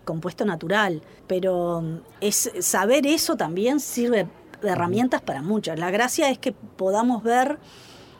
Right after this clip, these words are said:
Speaker 1: yo creo que, que, que lo lindo es poder ver que, que lo que se descarta de la industria puede ser utilizado, ¿no?
Speaker 2: Claro,
Speaker 1: <laughs> Para
Speaker 2: claro.
Speaker 1: una cantidad de cosas. Eso es una, me parece muy importante, y sí,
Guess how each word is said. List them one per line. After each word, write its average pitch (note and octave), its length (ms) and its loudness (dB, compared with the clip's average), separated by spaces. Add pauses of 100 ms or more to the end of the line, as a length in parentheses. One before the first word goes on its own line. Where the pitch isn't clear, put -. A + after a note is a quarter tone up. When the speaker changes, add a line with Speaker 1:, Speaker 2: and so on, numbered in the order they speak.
(180)
Speaker 1:
yo A3+ 160 -6
creo C4 220 2
que, A3 280 0
que, F#3 300 -2 (100)
que F3+ 240 -4
lo F#3+ 120 2
lindo C4 320 2
es D4 40 -10
poder A3 400 2
ver B3 360 0 (320)
que, D#3 580 -4 (120)
que G3 100 -2
lo G3 120 2
que G3+ 120 0
se - 100 0
descarta C4 380 0
de C4+ 60 2
la A3+ 60 2
industria A#3+ 320 2
puede A#3 200 4
ser B3 180 0
utilizado, G#3+ 600 0
¿no? F#3+ 40 2
Speaker 2:
Claro, A3+ 280 2
Speaker 1:
<laughs> - 180 -8
Para C4 140 2
Speaker 2:
claro. C#4 80 0
Speaker 1:
una D4 120 -4
cantidad B3+ 380 0
de B3+ 100 4
cosas. C4 420 -2 (500)
Eso B3 200 -2
es - 140 -2
una, C#4 340 2
me A3+ 120 -2
parece F3 260 -2
muy G3 140 -2
importante, A3 840 -2
y G3+ 160 0
sí, G3 320 0